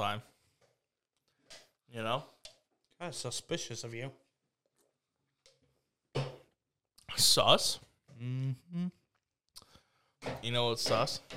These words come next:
Speaker 1: The fucking flaming hot drink on these scissors.
Speaker 2: <laughs> Okay.
Speaker 1: We're getting out of, we're getting out of hand here. Let's try one more.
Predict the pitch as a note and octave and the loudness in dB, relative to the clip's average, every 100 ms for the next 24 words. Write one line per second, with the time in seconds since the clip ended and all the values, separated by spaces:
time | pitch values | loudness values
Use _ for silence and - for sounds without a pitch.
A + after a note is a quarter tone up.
0 | - - _ _ _ _ _ _ _ _ | -18 -20 _ _ _ _ _ _ _ _
1 | _ _ _ _ _ _ _ _ _ - | _ _ _ _ _ _ _ _ _ -20
2 | - D3+ F3+ D3+ C#3 - D#3 C#3+ C#3+ C3+ | 0 4 4 4 2 2 4 6 4 6
3 | C#3 - C3+ C3+ C#3 C3 A#2 A2+ G#2+ - | 6 6 2 4 6 6 2 2 0 2
4 | C3+ A2+ G#2 - B3 A#3+ A#3+ A#3 - - | 2 0 -2 -6 -2 -2 -2 -4 -8 -20
5 | _ _ _ _ _ C#4 C4+ - _ _ | _ _ _ _ _ -18 -18 -20 _ _
6 | _ _ _ _ _ G3+ E3 - - - | _ _ _ _ _ -10 -10 -8 -12 -14
7 | - - C#4 F4 C#4+ A3+ D#3+ - - A#3+ | -16 -20 -12 -6 0 4 6 6 4 2
8 | D4+ C4 F#3 C3+ C3+ C3 A#2+ A#2+ A2 A2 | 4 8 10 10 8 6 4 2 0 -2
9 | - - _ _ _ _ _ _ _ _ | -10 -20 _ _ _ _ _ _ _ _
10 | - _ _ G#3 G3+ E4 D4 F3+ D#3+ E3+ | -20 _ _ 0 6 12 12 12 10 10
11 | F3 C#3+ A2+ G#2 | 10 8 8 4